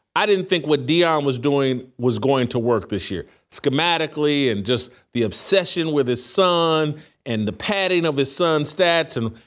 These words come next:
and running an offense that in no way allowed that offensive line to develop and mature and get better. He sacrificed everything trying to put his son in the Heisman race.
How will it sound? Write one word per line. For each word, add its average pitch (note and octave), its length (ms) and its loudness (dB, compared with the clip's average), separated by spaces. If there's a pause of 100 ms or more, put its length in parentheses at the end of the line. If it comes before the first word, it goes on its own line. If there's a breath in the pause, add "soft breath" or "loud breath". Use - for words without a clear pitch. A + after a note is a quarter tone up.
and A#2+ 200 -2
running E3 340 4
an C3+ 120 -2
offense E3 720 2 (320 soft breath)
that C#3 160 4
in B2+ 320 2
no C#4 320 4
way F3+ 440 0 (280)
allowed D#3+ 420 2
that D#3+ 160 4
offensive D3+ 500 0
line C3 420 0 (260 soft breath)
to C#3 120 -2
develop D#3 680 0
and C3+ 140 0
mature D3 680 4 (220 loud breath)
and B2+ 180 0
get C3 220 0
better. A2+ 380 -2 (1120)
He C4 120 6
sacrificed G3+ 720 0
everything F3 380 2
trying E3+ 200 0
to C3+ 60 -2
put F#3+ 260 2
his - 280 2
son D#3 420 2 (260 loud breath)
in D#3 140 0
the D3 80 0
Heisman C3 600 -4
race. - 380 -6